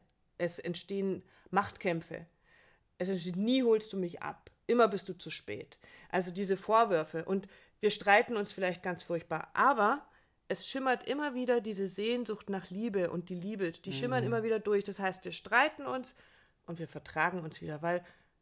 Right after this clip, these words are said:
Speaker 1: ja, das ist jetzt vielleicht echt ein Problem, aber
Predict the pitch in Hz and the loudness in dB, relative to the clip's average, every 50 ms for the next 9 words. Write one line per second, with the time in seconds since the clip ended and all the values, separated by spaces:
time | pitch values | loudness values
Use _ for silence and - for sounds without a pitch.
0 | _ _ - 156 156 165 180 208 202 190 196 196 185 208 185 - - 180 165 175 | _ _ -18 -12 -8 -4 -4 -2 -2 -2 -2 -2 -2 -4 -4 -4 -6 -8 -8 -8
1 | 175 - - 196 - - 202 - - 175 165 175 185 220 233 226 208 - - 196 | -6 -6 -6 -8 -6 -8 -10 -8 -8 -8 -4 0 2 2 2 2 0 2 6 6
2 | 214 220 220 214 208 | 6 6 6 2 2